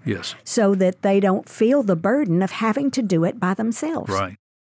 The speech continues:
Speaker 1: I understand that fourteen point five credits for continuing education unit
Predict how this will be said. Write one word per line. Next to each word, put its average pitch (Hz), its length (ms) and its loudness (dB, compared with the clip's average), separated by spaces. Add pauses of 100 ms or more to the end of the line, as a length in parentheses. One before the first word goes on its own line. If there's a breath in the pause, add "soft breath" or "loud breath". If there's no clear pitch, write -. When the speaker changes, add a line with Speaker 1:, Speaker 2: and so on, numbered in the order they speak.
(100)
Speaker 1:
I 160 100 0
understand 165 460 2
that 127 140 0
fourteen 175 760 0
point 139 280 0
five 143 400 -2
credits 127 560 0
for 113 160 -2
continuing 123 640 -2
education 120 640 -2
unit 117 320 4